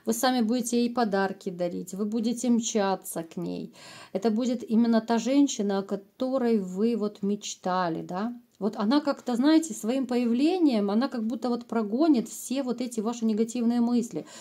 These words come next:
Вот они уйдут. Посмотрите, у вас сколько вот ворон у нас здесь, да?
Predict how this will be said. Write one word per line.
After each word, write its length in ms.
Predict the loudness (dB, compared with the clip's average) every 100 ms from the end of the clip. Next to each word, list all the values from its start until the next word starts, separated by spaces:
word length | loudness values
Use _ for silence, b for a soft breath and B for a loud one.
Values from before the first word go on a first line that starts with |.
| B B
Вот 160 | -4 0
они 240 | 2 2
уйдут. 600 | 4 4 4 2 0 0
Посмотрите, 520 | -2 0 0 0 -2 -2
у 40 |
вас 260 | -2 -2 -6
сколько 400 | -2 0 2 0
вот 180 | 0
ворон 440 | 0 0 4 6 6
у 60 |
нас 240 | 6 4 -2
здесь, 320 | -4 -4 -2
да? 220 | 0 0